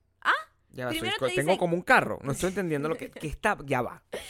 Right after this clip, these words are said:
Speaker 1: Te lo juro, es un nuevo booking, eh, como un fee. Si de
Speaker 2: ¿Qué?
Speaker 1: repente el conductor dice, "Oye, me tardé más de lo que me había dicho la app que me iba a tardar. Es más, gasté más gasolina." Un booking fee. Ah.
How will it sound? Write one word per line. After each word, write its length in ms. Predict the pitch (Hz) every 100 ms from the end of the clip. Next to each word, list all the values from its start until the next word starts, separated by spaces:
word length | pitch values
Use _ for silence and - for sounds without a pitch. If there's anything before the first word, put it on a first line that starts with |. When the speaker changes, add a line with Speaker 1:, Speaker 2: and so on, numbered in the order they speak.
| - -
Speaker 1:
Te 100 | 277
lo 120 | 285
juro, 220 | 339 427
es 60 | 294
un 140 | 302
nuevo 240 | 339 359
booking, 540 | 339 339 330 339 339 349
eh, 180 | - 240
como 200 | 247 247
un 80 | 262
fee. 280 | - 339 427 - _ _ - 202
Si 180 | - 254
de 100 | 240
Speaker 2:
¿Qué? 80 | 240
Speaker 1:
repente 320 | 254 269 339 339
el 80 | 294
conductor 460 | 247 247 214 - 269
dice, 240 | 302 285 175
"Oye, 400 | 269 262 180 - _
me 140 | 180
tardé 340 | 190 190 185 196
más 160 | 233
de 80 | 269
lo 120 | 277 254
que 100 | 196
me 140 | 175
había 260 | 170 190 240
dicho 240 | 269 269
la 60 | 226
app 220 | - 214
que 120 | -
me 100 | 226
iba 80 | 233
a 20 |
tardar. 420 | 220 175 190 180 139
Es 140 | 196 208
más, 160 | 220
gasté 300 | 185 160 -
más 120 | 214 240
gasolina." 460 | 233 202 180 175 -
Un 280 | - 311 311
booking 320 | 302 277 254
fee. 280 | - 214 - _
Ah. 120 | 220